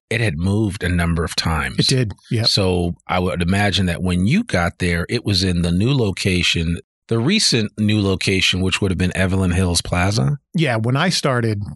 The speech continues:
Speaker 2: we were in Evelyn Hills.
Speaker 1: Okay, okay.
Speaker 2: When she was going there, we were, the co-op was sharing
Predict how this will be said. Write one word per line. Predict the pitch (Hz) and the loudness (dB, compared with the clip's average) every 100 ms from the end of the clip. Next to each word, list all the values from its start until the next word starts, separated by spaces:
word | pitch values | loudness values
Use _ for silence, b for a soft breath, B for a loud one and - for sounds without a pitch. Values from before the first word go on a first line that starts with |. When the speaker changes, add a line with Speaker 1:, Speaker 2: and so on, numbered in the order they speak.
| - _ | -16 _
Speaker 2:
we | 135 | 0
were | 117 113 | 2 2
in | |
Evelyn | 113 104 101 | 0 0 0
Hills. | 101 104 95 101 101 | -2 -2 -4 -4 -2
Speaker 1:
Okay, | 95 92 - - _ | -2 -2 -6 -8 _
okay. | 87 123 | -6 -2
Speaker 2:
When | 123 117 | 0 0
she | - - 202 | 0 0 0
was | 202 131 | 2 0
going | - 127 110 107 101 | -2 -2 0 -2 -2
there, | 107 107 104 104 104 - _ | -2 -2 0 0 -2 -6 _
we | 123 131 131 | -2 2 2
were, | 123 117 - 139 | 2 0 0 -2
the | 110 117 | 0 -2
co-op | - 147 127 117 | 0 0 0 -2
was | 107 | -2
sharing | - - 143 139 135 127 113 | 0 0 2 2 2 2 0